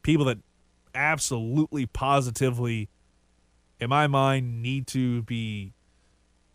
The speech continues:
sent off into the night, never to be seen again or heard from again, I think we can all agree,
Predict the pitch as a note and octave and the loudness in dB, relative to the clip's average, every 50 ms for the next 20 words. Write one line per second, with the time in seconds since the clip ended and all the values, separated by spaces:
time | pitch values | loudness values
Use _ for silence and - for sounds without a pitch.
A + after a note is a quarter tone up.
0 | _ _ _ _ - - - - - F#3+ F#3 - - F3 F3 F3 E3+ - E3 D#3+ | _ _ _ _ -4 -2 2 6 6 6 6 8 8 10 10 8 8 6 0 -2
1 | D3 - - D#3+ D#3 D#3 C#3+ B2+ B2+ A#2+ A#2+ C3 E3 A#3 B3 - - - - _ | 0 0 2 4 4 6 6 4 2 2 2 0 0 0 -2 -6 -14 -20 -20 _
2 | _ _ _ _ _ _ _ _ _ _ _ _ _ _ _ _ - B2+ B2+ C3+ | _ _ _ _ _ _ _ _ _ _ _ _ _ _ _ _ -8 -4 2 6
3 | D#3+ F#3 F3+ F3+ D#3+ E3 D#3+ - - - F3+ F#3 E3+ D3+ B2 B2 D#3 F3+ G3 D#3+ | 6 8 8 6 6 4 2 0 0 -2 0 0 0 0 2 2 2 4 4 4
4 | C3+ - - F#3 G3 G#3 - - A3+ A3+ G3 A#3+ C4 D4 D4+ - _ _ _ _ | 4 6 6 6 6 6 4 0 -2 -2 0 0 -2 -2 -4 -8 _ _ _ _
5 | _ _ _ _ _ _ _ _ _ _ _ _ _ _ _ _ _ _ _ _ | _ _ _ _ _ _ _ _ _ _ _ _ _ _ _ _ _ _ _ _
6 | _ _ _ - - G3+ G#3+ G#3 C4 G#3 G3 F#3+ D#3 E3 F3 F#3 F#3 F3 D3+ C3+ | _ _ _ 4 4 6 6 4 2 0 0 0 2 4 6 8 8 6 6 2
7 | C3 C#3+ D3+ C#3+ B2+ A2+ G#2 | 2 4 4 4 4 2 0